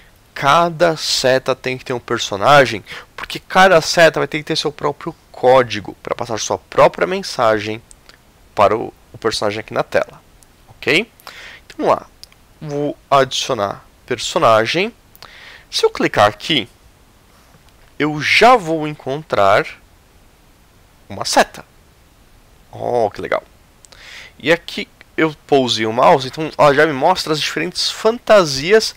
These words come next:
que essa seta tem. Isso significa que eu já tenho em um, nesse único desenho as quatro posições das setas.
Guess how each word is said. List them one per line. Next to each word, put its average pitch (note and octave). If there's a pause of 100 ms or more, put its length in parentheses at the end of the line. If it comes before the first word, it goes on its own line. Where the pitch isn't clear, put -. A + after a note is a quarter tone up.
(320)
que -
essa F#3+
seta F#3+
tem. B2+ (420)
Isso -
significa G#3+
que -
eu G3
já G#3+
tenho G3+ (640)
em A#3+ (240)
um, C3
nesse A#2+
único G3 (460)
desenho A2 (400)
as D#3+
quatro -
posições C#3
das C#3+
setas. -